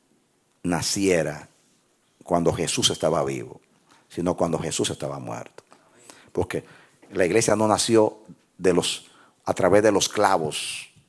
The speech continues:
en las manos y en los pies,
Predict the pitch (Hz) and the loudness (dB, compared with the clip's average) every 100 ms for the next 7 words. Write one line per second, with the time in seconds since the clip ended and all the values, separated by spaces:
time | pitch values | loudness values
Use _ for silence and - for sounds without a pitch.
0 | _ _ - _ _ - - _ - _ | _ _ -20 _ _ -20 -20 _ -20 _
1 | _ _ - 85 76 90 95 85 71 - | _ _ -12 -10 -8 -2 -2 -2 -6 -10
2 | 73 65 - 92 78 | -10 -10 -4 0 0